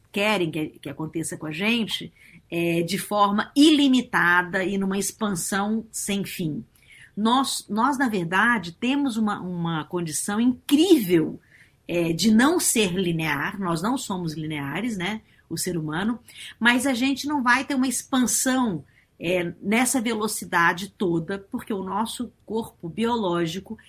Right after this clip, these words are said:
ele requer algumas atenções. Então,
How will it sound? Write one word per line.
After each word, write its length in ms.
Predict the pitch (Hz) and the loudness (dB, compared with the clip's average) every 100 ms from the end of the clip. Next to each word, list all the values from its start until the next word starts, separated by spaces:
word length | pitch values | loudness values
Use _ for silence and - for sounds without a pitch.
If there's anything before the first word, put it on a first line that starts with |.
| - | -12
ele 180 | - 208 | -6 -6
requer 480 | 190 240 240 208 196 | -4 -4 -4 -4 -2
algumas 400 | 208 180 180 170 | -4 -6 -8 -8
atenções. 760 | 180 190 196 - - _ - - _ _ - - - | -8 -8 -10 -10 -16 _ -20 -20 _ _ -20 -14 -8
Então, 500 | 202 262 285 254 | -2 2 2 2